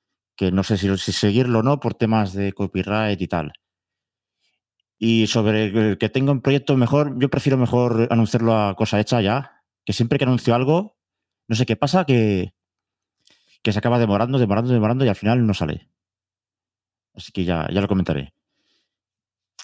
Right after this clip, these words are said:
En, eh, ¿cuál era la otra pregunta que no me acuerdo?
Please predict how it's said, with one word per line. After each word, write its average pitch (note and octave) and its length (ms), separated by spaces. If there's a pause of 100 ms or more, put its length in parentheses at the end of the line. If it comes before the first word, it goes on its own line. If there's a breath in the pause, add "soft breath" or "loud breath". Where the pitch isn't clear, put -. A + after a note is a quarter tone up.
(440)
En, G2+ 180 (680 loud breath)
eh, G#2+ 340
¿cuál B2 120
era C3 80
la C3 60
otra A#2+ 160
pregunta A2+ 280
que - 20
no A2+ 60
me G#2 60
acuerdo? B2 360